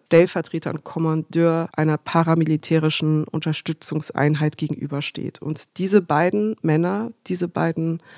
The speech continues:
Generäle waren, äh, Pfeiler des Al-Bashir-Regimes zuvor, welches zweitausendneunzehn gestürzt wurde. Und nachdem al-Bashir, äh, entmachtet wurde, taten sich eben die beiden zusammen, um die zivile Übergangsregierung, die in Sudan dann,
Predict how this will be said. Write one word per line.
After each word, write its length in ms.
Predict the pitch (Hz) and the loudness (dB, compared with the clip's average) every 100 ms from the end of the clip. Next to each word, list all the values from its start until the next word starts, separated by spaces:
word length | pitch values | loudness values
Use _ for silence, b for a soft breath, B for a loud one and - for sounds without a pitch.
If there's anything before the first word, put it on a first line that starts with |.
| B B - | B B 0
Generäle 680 | 165 165 175 175 185 180 - | 2 4 4 2 4 2 0
waren, 720 | - 160 165 160 165 165 160 | 2 4 4 4 2 0 0
äh, 120 | - 151 | -2 -4
Pfeiler 580 | - 165 180 180 180 180 _ | 0 2 2 2 0 -4 _
des 280 | 156 156 - | -2 -2 -4
Al-Bashir-Regimes 1080 | - 160 156 156 - 220 233 208 196 202 - | -4 0 0 0 2 4 6 4 2 0 -2
zuvor, 540 | - - 180 175 175 170 | -8 -4 0 2 2 -2
welches 280 | 151 - | -4 -6
zweitausendneunzehn 600 | - 165 160 160 160 156 160 | -6 -4 -2 0 0 -2 -4
gestürzt 500 | 156 - 170 - - | -4 -2 -2 -4 -2
wurde. 300 | 180 190 220 _ B B B B B B B - | -2 -2 -6 _ B B B B B B B 2
Und 320 | 175 175 175 | 4 4 2
nachdem 680 | 170 - - 190 185 185 180 | -2 -2 0 2 2 2 0
al-Bashir, 640 | - 160 170 - 175 165 - | -2 0 0 0 2 0 -2
äh, 240 | 165 156 | -4 -2
entmachtet 500 | 156 175 214 196 - | -2 0 -2 -4 -4
wurde, 420 | 160 170 170 170 - - | 0 0 2 0 -2 -6
taten 300 | - 160 160 | -4 -2 -4
sich 200 | 156 - | -8 -8
eben 120 | 156 | -8
die 80 | 151 | -4
beiden 220 | 151 156 | -2 -2
zusammen, 360 | - 151 165 175 | -2 -2 0 0
um 180 | - 165 | -2 -4
die 140 | 160 | -6
zivile 460 | - 160 160 170 160 | -8 -6 -4 0 2
Übergangsregierung, 1200 | 180 233 202 175 170 - 156 160 156 190 233 277 _ _ | 4 6 6 4 0 -4 -2 0 0 2 0 -2 _ _
die 120 | 175 | -4
in 80 | 165 | -2
Sudan 480 | 156 147 156 156 151 | -2 0 0 0 0
dann, 300 | 151 143 156 | -2 -2 -4